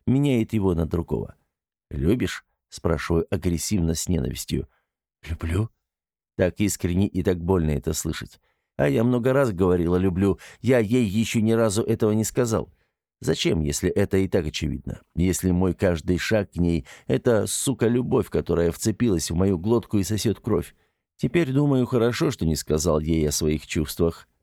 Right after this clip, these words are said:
Выглядел бы еще уязвимее, чем сейчас.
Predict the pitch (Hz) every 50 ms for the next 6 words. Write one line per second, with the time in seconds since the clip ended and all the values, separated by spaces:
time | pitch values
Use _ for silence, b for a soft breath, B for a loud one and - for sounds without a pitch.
0 | _ - 139 175 147 120 120 113 104 113 107 98 90 107 107 104 101 92 - -
1 | 117 101 95 92 98 101 101 95 117 131 143 127 98 80 71 69 67 - - 67
2 | 71 - - 73 73 - - - - - - - -